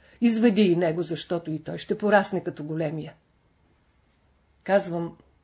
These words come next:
мъчно се убеждава човек в истината. Както и да му доказваш, по каквито и математически закони, в края на краищата той пак ще ти каже: „Големият бръмбър си извадил, но малкият остана вътре.“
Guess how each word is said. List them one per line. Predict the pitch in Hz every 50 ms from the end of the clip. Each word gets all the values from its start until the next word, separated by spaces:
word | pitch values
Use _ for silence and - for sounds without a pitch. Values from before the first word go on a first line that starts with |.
| _ _ _ _ _ _ _ _ _ _ _ _ _ _ _ -
мъчно | 180 190 196 196 214 214 214 - - 196 190 185 180
се | - - 180
убеждава | 175 170 165 175 175 165 165 175 185 180 170 170 165
човек | - 185 165 170 170 170 -
в | - 190
истината. | 170 - - 170 165 170 160 160 - - - _ _ _ _ _ _ _ - - _ _
Както | - 214 226 247 - - - 277
и | 269 254 220
да | 214 226
му | 262 262
доказваш, | 220 262 254 - 247 247 247 226 220 214 240 240 - - - _ _ _ _ - - _ _ _ _ _ _ _ _
по | - 170 165
каквито | - 160 - - 175 220 220 240 262
и | 262
математически | 247 262 - - 240 247 254 254 262 247 - 254 247 - - - 247
закони, | 226 214 233 226 - 233 233 233 220 214 214 - - _ _ _
в | - -
края | - 196 196 214 240 262 262 262
на | 262 254
краищата | 254 240 240 240 233 226 - 226 220 220 214 214
той | - 196 190
пак | 190 - - 214 214 214
ще | - - 190
ти | 175 - 185 -
каже: | - 170 170 175 165 165 156 160 _ _ - - - - -
„Големият | 160 175 185 175 170 180 196 214 226 247 254 233 214
бръмбър | 208 240 254 240 226 240 226
си | 214 - 220
извадил, | 220 214 208 196 202 202 196 185 190 185
но | 175 165 156
малкият | 151 156 170 202 214 220 214 214 214 208 208 - 170
остана | 156 - - - 156 185 180 170 160 165
вътре.“ | 165 156 170 160 160 - - 160